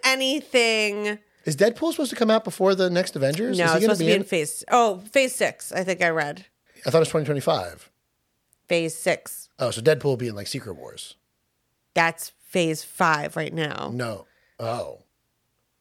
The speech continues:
Speaker 1: The Secret Wars is the next thing coming out.
Speaker 2: I thought Kang Dynasty was the next Avengers coming out.
Speaker 1: There is no, I, there was no Avengers on my list.
Speaker 2: Oh, okay, whatever. That's all I wanted to talk about. Anything else you wanna talk about?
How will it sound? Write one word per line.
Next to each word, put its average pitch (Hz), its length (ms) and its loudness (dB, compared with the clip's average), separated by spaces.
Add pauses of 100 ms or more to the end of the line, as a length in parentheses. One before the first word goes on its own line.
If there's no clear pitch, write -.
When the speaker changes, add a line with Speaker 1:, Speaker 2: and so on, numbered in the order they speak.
(220)
Speaker 1:
The 190 80 -10
Secret 294 280 4
Wars 277 240 6
is 247 100 -4
the 226 100 2
next 214 220 0
thing 202 200 -4
coming 185 300 -2
out. 156 220 -2
Speaker 2:
I 139 60 2
thought 165 180 4
Kang 170 200 2
Dynasty 160 360 0
was 110 120 -6
the 101 80 -10
next 98 220 -12
Avengers 95 320 -12
coming 85 260 -16
out. - 160 -16 (160)
Speaker 1:
There 226 160 4
is 247 240 2
no, 254 400 2
I, 214 120 0 (100)
there 233 160 4
was 240 240 4
no 247 180 4
Avengers 208 400 0
on 185 120 0
my 165 120 -4
list. - 300 -12 (100)
Speaker 2:
Oh, 127 240 2
okay, 180 160 6
whatever. 202 420 4 (280)
That's 190 200 4
all 214 100 8
I 196 80 6
wanted 170 160 4
to 131 60 -4
talk 123 160 0
about. 117 300 -4 (180)
Anything 147 240 0
else 147 140 4
you 156 80 0
wanna 156 100 2
talk 151 200 4
about? 156 260 2